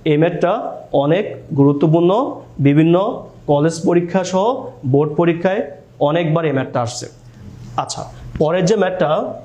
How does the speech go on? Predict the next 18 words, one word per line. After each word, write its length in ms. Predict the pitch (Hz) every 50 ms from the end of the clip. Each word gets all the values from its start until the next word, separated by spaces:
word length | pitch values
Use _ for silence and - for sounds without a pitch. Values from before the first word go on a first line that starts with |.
| - - - - - - - - 165
এটাকে 280 | 156 175 170 170 190 185 185 185 175
আমরা 220 | 165 165 165 170 170 175 175 175 175 175 - - - - - - - - - - - - - - - - - - - - - - 165 156
একশো 200 | 156 - - 180
পার্সেন্ট 280 | 170 170 170 - 175 165 151
বলছিলাম। 280 | 143 135 - 151 139 135 127
এই 60 | 127 135
ম্যাথটা 260 | 139 139 - 147 139 165 226 262 - - - - - - - - - - - - - - 156 147
অনেক 200 | 151 165 180 170 170 160 - - - - 123 139
গুরুত্বপূর্ণ 440 | 147 156 156 151 170 170 170 170 170 160
একটা 140 | 160 170 160 143
ম্যাথ। 200 | 131 147 208 - - - - - - - - - - - - - - - - - - - - - - - - -
ম্যাথের 240 | 156 156 156 175 156 160
প্রশ্নটাই 400 | 165 165 160 - 190 175 190 190 180 180
দেখো, 220 | 170 - 202 226 285 - - - - - - - - - 151 151
অনেক 180 | 165 175 175 170 170 151 127 139
বড় 160 | 139 143 156 156 156
একটা 140 | 156 160 143 131
প্রশ্ন। 220 | 127 120 - 127